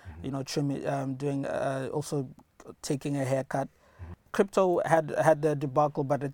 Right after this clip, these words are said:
Speaker 2: seems like they, they, they're on the, the path to recovery.
Speaker 1: Yes.
Speaker 2: If I'm coming out of tech, maybe I was in e-commerce and, um, I'm, I'm a coder, um, should I be industry or, uh, vertical agnostic
Speaker 1: Mm-hmm.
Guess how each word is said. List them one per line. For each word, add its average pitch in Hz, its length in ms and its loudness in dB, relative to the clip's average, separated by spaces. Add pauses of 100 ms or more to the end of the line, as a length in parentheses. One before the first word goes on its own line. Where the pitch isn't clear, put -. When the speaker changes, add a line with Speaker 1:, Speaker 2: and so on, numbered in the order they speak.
Speaker 2:
seems 160 300 0
like 151 180 0
they, 143 180 0
they, 135 180 -2
they're 139 180 0
on 151 180 0
the, 139 140 0 (100)
the 139 160 -2
path 143 340 -2
to 147 100 -6
recovery. 131 680 -6 (240)
Speaker 1:
Yes. 78 160 -6 (260)
Speaker 2:
If - 220 -6
I'm 190 180 2
coming 180 320 4
out 165 340 0
of 151 280 2
tech, 147 420 0
maybe 147 220 0
I 151 60 2
was 139 120 -4
in 151 160 -4
e-commerce 147 840 0
and, 131 260 -4
um, 127 460 -4
I'm, - 180 -12
I'm 147 140 -4
a 147 80 -6
coder, 139 560 -2 (720)
um, 151 320 0
should 180 340 -2
I 170 300 4
be 156 560 -2
industry 170 640 0
or, 139 560 2
uh, 147 160 2
vertical 160 520 4
agnostic 147 680 2
Speaker 1:
Mm-hmm. - 60 -18